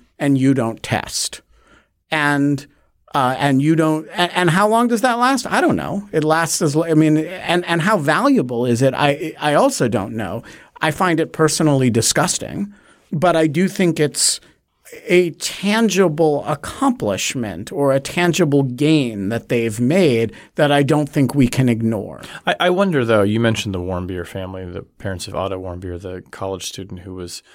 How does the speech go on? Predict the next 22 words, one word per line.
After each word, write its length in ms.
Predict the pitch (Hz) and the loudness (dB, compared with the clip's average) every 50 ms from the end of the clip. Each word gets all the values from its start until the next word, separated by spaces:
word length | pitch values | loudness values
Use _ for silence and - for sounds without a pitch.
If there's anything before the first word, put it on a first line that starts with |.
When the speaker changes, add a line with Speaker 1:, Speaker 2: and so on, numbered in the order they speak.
| - - - - - - - _ _ - | -20 -20 -20 -20 -20 -20 -20 _ _ -8
Speaker 2:
arrested 480 | 104 104 101 104 101 92 - - 113 98 | -4 -2 0 0 0 0 -2 -4 -4 -4
under 360 | 98 95 90 95 92 90 87 - _ _ _ _ _ - - - _ - 120 98 - | -4 -4 -4 -4 -6 -8 -8 -12 _ _ _ _ _ -20 -20 -20 _ -20 -20 -12 -6
dubious 440 | - 120 110 101 104 98 92 90 - | -4 -2 -2 -2 -2 -2 -2 0 0
circumstances 760 | - - 98 92 - 92 82 - - 95 90 - - 101 - | 0 0 -2 -4 -4 -6 -6 -6 -6 -8 -8 -8 -10 -10 -8
in 80 | 101 95 | -8 -8
North 220 | 92 90 - - | -8 -8 -10 -12
Korea 340 | - - 101 95 92 90 90 | -14 -10 -8 -6 -6 -6 -6
and 100 | 87 90 | -8 -8
apparently 440 | - - - 98 95 80 82 87 82 | -10 -8 -8 -6 -6 -6 -6 -8 -8
tortured 520 | - - - 113 107 101 - - 95 87 | -8 -6 -2 0 0 0 -2 -4 -8 -8
to 60 | 90 | -10
the 80 | 98 92 | -12 -14
point 280 | - - 98 92 87 - | -12 -10 -10 -10 -10 -12
that 100 | - - | -14 -14
he 100 | 95 90 | -14 -14
was 220 | 87 87 87 - | -14 -14 -16 -16
put 180 | - - - 95 | -16 -12 -10 -10
into 220 | 92 90 87 82 | -10 -10 -10 -10
a 40 | 80 | -12
coma. 480 | - - - - 110 104 90 76 71 - - - - - - - - - - | -12 -10 -6 -6 -4 -4 -4 -6 -8 -10 -12 -18 -20 -20 -20 -20 -14 -6 -4
I 80 | 175 | -2
think 380 | 190 294 311 208 - - _ - | 0 0 0 -2 -4 -8 _ -20